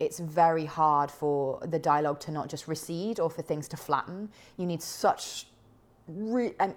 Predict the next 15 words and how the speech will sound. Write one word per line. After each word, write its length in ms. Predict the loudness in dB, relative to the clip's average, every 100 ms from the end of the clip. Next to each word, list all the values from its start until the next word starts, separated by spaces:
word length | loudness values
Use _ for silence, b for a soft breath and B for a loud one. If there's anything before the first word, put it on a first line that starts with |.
| -10
and 120 | -10
I 60 | -8
still 320 | -10 -2 0
don't 160 | 2 0
know 140 | 0
whether 160 | -2 -2
it's 100 | -6
possible, 380 | -8 -12 -8 -8
really. 300 | -6 -10 -12 -14 b b b -4
Like, 300 | -2 -4 -14 b b b
you 80 | -4
need 140 | -4
such 400 | -4 0 0 -2
potent 400 | -6 -4 -4 -4
actors 640 | -4 -4 -6 -10 -10 -12